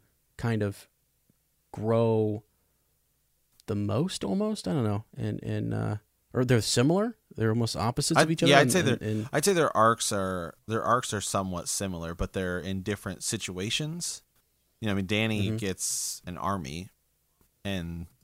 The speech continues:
Speaker 2: and Sa-, I mean, Sansa does, but it's much later that, that
Speaker 1: Mm-hmm.
Speaker 2: she does. Sansa's certainly f-, more shackled by her situation than, than Dany is, because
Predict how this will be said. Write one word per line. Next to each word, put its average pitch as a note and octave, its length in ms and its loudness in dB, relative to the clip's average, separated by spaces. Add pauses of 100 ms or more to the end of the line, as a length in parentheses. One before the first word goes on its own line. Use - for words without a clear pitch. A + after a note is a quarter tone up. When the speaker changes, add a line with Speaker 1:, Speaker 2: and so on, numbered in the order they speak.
Speaker 2:
and F#2 140 -4
Sa-, G#2+ 280 2
I A2 80 0
mean, A2+ 120 0
Sansa D3+ 320 2
does, G2 240 2
but G2 120 0
it's - 200 -8
much F#2+ 160 -6
later F2+ 580 -10 (640)
that, E2 300 -2 (220)
that A#2 140 -6
Speaker 1:
Mm-hmm. G#2+ 40 0
Speaker 2:
she G2 160 -2
does. C#2 260 -8
Sansa's G#2 440 0
certainly F2+ 360 -4
f-, - 380 -12
more F2+ 520 -4 (480)
shackled F#2+ 600 2
by F#2 200 0
her F#2 160 -4
situation F2+ 640 -8
than, E2+ 220 -10 (100)
than F3 160 -8
Dany D#2+ 440 -6
is, F2 200 -10
because F#2+ 480 -8